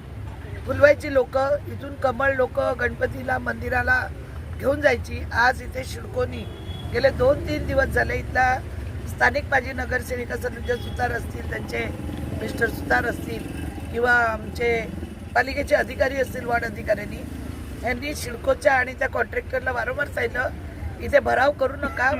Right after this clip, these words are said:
आज मी इथे पालिकेच्या दौऱ्यावर असताना ह्या ब-, इथे आल्यानंतर हा भराव सुरू आहे.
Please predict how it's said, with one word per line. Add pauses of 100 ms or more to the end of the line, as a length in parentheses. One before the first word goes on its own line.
(120)
आज
मी (420)
इथे
पालिकेच्या
दौऱ्यावर
असताना (640)
ह्या
ब-,
इथे
आल्यानंतर
हा
भराव
सुरू
आहे.